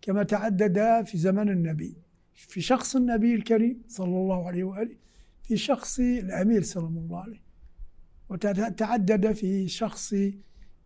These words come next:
آه، الإمام الحسن والإمام حسين، لكن القيادة توحدت في النبي في زمانه، وتوحدت في الإمام الحسن في زمانه عليهم السلام.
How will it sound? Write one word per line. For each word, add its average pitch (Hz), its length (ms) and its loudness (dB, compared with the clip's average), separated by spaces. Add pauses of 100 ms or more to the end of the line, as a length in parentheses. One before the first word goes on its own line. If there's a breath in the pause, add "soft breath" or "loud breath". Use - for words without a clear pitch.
(120)
آه، 180 460 -4
الإمام 180 400 -2
الحسن 190 440 -4
والإمام 175 380 -2
حسين، 175 380 -4
لكن 202 340 0
القيادة 208 680 2
توحدت 190 600 0
في - 140 -2
النبي 226 500 4 (1300 soft breath)
في 196 120 4
زمانه، 196 580 6
وتوحدت 214 640 2
في - 140 -6
الإمام 180 280 0
الحسن 240 480 -2
في 233 400 4
زمانه 156 600 2 (420)
عليهم 160 500 -2
السلام. - 420 -10